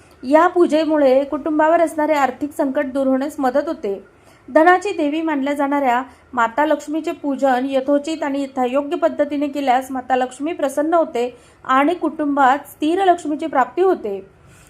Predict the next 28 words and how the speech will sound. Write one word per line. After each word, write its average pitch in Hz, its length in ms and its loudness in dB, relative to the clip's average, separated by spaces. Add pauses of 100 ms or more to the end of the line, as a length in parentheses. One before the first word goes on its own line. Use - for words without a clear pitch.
(120)
ही 403 120 2
सेवा 359 360 2
विशेषतः 320 680 2
दक्षिण 285 420 -6
भारतात 302 360 0
केली 339 280 -4
जाते. 208 480 -4 (320)
मात्र 294 340 2
आता 294 480 4
सोशल 294 380 -4
मीडियाच्या 285 520 -2 (200)
माध्यमातून 240 680 0 (360)
संपूर्ण 359 580 0
देशभरात 311 560 0
ही 339 80 0
माहिती 269 360 -4
पोहोचली 285 480 -4
असून 269 400 -4 (500)
सहज 349 320 8
साध्या 311 360 -2
पद्धतीने 294 920 -2 (760)
माता 285 300 4
लक्ष्मीचे 370 420 -4
पूजन 320 340 -2
कुणीही 311 500 -2
अगदी 311 240 -6
करू 294 260 -2
शकते, - 420 -6